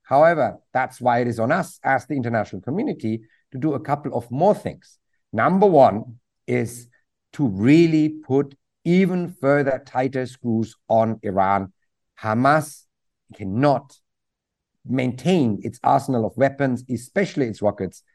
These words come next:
without the support constantly, consistently,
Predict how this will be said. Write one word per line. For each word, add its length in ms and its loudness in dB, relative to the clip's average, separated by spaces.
without 500 2
the 80 -4
support 560 -2
constantly, 760 -2
consistently, 1040 -4